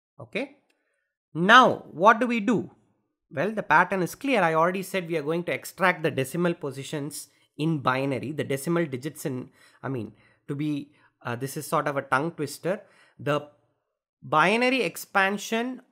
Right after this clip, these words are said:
of the required square root after the decimal place.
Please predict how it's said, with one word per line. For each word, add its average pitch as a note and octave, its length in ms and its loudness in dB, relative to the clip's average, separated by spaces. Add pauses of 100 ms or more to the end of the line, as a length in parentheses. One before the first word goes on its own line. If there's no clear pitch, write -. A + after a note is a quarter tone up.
(180)
of E3+ 680 -2 (460)
the D3 80 -6
required F#3+ 680 4
square D3+ 440 0
root G#3+ 280 -4 (240)
after C4 420 8
the F#3+ 120 2
decimal C#3 440 0
place. - 400 -14